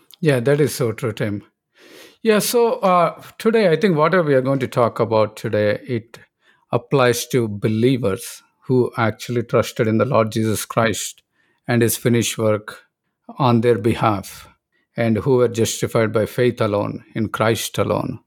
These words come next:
So whatever we are going to talk about is actually for believers. You know, we should not confuse between believers and non-believers.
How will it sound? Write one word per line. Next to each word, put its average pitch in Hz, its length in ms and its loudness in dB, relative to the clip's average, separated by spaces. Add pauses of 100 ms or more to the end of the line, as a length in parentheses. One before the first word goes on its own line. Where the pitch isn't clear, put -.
(440)
So 180 160 -2
whatever 170 300 0
we 160 100 2
are 135 40 2
going 135 160 -2
to 120 60 -6
talk 120 240 0
about 123 260 0
is 113 160 -4
actually 107 420 -4
for 107 160 -6
believers. 107 720 -2
You 117 120 0
know, 110 80 2
we 110 160 -2
should 117 160 -4
not 110 200 0
confuse 107 1040 0
between 110 440 -2
believers 110 540 0
and 104 120 -4
non-believers. 110 800 -2